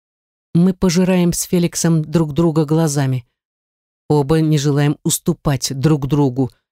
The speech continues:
Я чувствую, как он взбешен, хотя так и не понимаю причины. Мое глупое С М С?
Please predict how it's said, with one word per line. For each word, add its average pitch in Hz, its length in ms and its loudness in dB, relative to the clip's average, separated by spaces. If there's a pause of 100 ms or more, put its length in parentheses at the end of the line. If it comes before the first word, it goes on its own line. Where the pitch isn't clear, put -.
(560)
Я 135 160 0
чувствую, 139 460 -2
как - 220 -4
он 143 140 2
взбешен, 143 580 -2
хотя 165 400 -2 (360)
так 165 200 -2
и 180 60 4
не 180 120 2
понимаю 196 540 2
причины. 147 580 -2 (840)
Мое 143 280 0
глупое 139 440 0
С - 140 -4
М 139 140 0
С? - 260 -4